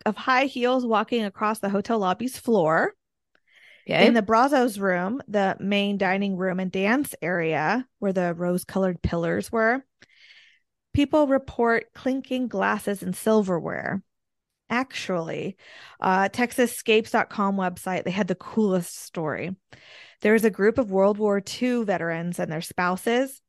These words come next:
Speaker 1: They're on some history paranormal tour of the
Speaker 2: <laughs>
Speaker 1: hotel.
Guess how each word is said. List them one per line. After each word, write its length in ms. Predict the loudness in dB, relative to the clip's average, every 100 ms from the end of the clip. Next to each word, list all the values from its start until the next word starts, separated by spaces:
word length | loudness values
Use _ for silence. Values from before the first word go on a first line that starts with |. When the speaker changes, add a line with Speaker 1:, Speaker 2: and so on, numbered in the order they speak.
| -2
Speaker 1:
They're 200 | -2 0
on 160 | -2
some 160 | -2 -4
history 540 | -2 -4 -2 -2 -2
paranormal 720 | 0 0 0 0 0 0 0 -2
tour 340 | -2 0 0
of 240 | -4 -6
the 160 | -6 -4
Speaker 2:
<laughs> 0 |
Speaker 1:
hotel. 500 | -2 0 0 0 -4